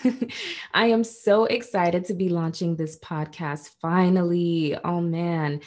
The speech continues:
this has really been a long time coming. And you know what? Shout out to all my elementary school teachers who said I talk too much on my report card. <laughs> Your girl is making good use of it.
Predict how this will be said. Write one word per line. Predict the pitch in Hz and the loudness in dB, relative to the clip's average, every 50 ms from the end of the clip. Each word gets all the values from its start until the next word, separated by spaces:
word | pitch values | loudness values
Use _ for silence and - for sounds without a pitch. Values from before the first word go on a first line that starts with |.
| - - - - - _ _ | -14 -20 -20 -20 -20 _ _
this | - 202 233 - | 0 0 0 0
has | - 349 359 294 220 | 0 -2 0 0 0
really | 190 185 180 190 208 196 | 2 2 2 2 2 0
been | 175 175 170 175 170 170 - - | 2 2 2 4 2 2 0 0
a | 156 | 0
long | 151 151 151 143 147 147 156 156 | 0 0 0 0 0 0 -2 -2
time | 151 - 175 147 143 143 | -4 -4 -4 -4 -4 -4
coming. | 147 - 151 143 143 135 131 131 135 - - - - - - - | -6 -6 -6 -6 -6 -6 -6 -8 -8 -8 -10 -10 -10 -10 -6 0
And | 359 381 | 2 4
you | 403 | 4
know | 392 415 403 | 4 4 2
what? | 381 381 359 - - | 2 0 0 -2 -6
Shout | - - - - 302 311 381 415 | -6 -6 -4 -2 -2 0 0 0
out | 440 453 427 427 - | 0 -2 -2 -2 -2
to | 349 320 | -2 -2
all | - - - 220 226 233 | 0 0 0 0 0 2
my | 226 226 220 214 - | 2 0 0 0 -2
elementary | - - 208 214 214 214 202 202 208 208 - 208 208 | -2 -4 -2 -2 0 0 0 0 -2 -2 -4 -6 -6
school | 208 - - 226 247 233 | -6 -8 -10 -10 -10 -8
teachers | - 226 196 180 - 180 165 160 160 185 196 - - _ _ - - - - - - | -4 -4 -4 -4 -2 -2 -4 -2 -2 -4 -6 -8 -14 _ _ -12 -10 -10 -8 -2 2
who | 294 294 | 2 2
said | 302 294 247 220 | 2 2 0 0
I | 214 202 202 | 0 -2 -4
talk | 196 - - 175 - - | -4 -6 -6 -8 -6 -6
too | - 262 247 | -4 -2 -2
much | 226 233 247 - - 226 | -2 -2 -4 -4 0 2
on | 226 226 | 2 2
my | 226 233 | 2 -2
report | 262 302 294 - 214 180 - | -4 -6 -6 -6 -6 -6 -4
card. | - 180 160 175 311 453 370 247 - - 330 320 302 - - 302 - - | -4 -4 -4 0 4 6 6 6 6 6 6 6 6 6 4 4 4 4
<laughs> | - 330 - - - - 554 - 466 403 381 349 277 - | 0 -2 -2 0 2 2 2 4 4 2 2 0 -2 -4
Your | - 254 262 269 240 | -2 0 2 2 4
girl | 208 220 214 208 208 | 6 6 6 6 6
is | - - 196 190 196 | 4 4 2 4 4
making | 202 190 190 185 - 170 170 170 165 | 4 2 2 2 0 0 0 0 0
good | - 180 185 214 240 | 2 4 4 4 4
use | 220 190 170 180 208 - - | 2 0 0 -2 -2 0 2
of | 175 165 147 - | 2 2 2 0
it. | - - - - - | -4 -4 -6 -10 -16